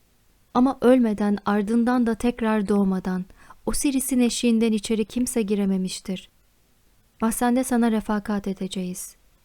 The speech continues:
Sakın korkma. Zira sen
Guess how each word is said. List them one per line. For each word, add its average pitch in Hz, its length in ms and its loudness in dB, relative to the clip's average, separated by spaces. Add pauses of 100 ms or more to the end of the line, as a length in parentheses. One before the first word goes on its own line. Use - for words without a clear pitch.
(120)
Sakın 220 340 -2
korkma. 196 500 -2 (480)
Zira 196 440 2
sen 214 380 0